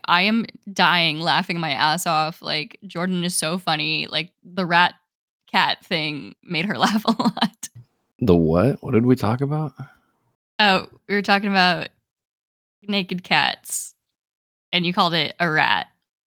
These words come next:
Speaker 2: Oh, like hairless cats? No, that's
Speaker 1: Yeah.
Speaker 2: just a rat. That's a large rat. That's what you,
Speaker 1: <laughs>
Speaker 2: you've chosen.
Speaker 1: But yeah, so Shelby found that really funny. Shout out to you.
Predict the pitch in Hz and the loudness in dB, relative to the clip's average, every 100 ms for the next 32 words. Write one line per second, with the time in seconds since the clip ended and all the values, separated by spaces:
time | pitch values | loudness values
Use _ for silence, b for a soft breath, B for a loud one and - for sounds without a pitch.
0 | _ _ _ - - _ - 104 113 101 | _ _ _ -20 -20 _ -2 4 6 6
1 | 95 90 80 98 107 117 120 - 131 135 | 4 2 2 2 4 4 4 2 2 2
2 | - 104 95 85 92 131 156 82 - 73 | -2 0 2 2 2 2 0 -4 -6 -4
3 | 50 - - 90 - 80 76 71 - - | -4 -4 -4 -6 -6 -6 -6 -6 -8 -10
4 | - 85 82 - 285 269 - 233 208 78 | -6 -4 -4 0 4 6 6 4 -2 -4
5 | 82 - - - 90 202 175 185 175 180 | -2 -2 -2 -4 -2 0 2 4 4 2
6 | 185 185 - - 202 214 214 226 269 269 | -2 -4 -8 -6 -4 0 0 0 -2 -2
7 | 202 208 262 - 196 220 - 220 202 | -2 0 -2 -2 -4 -4 -4 -4 -2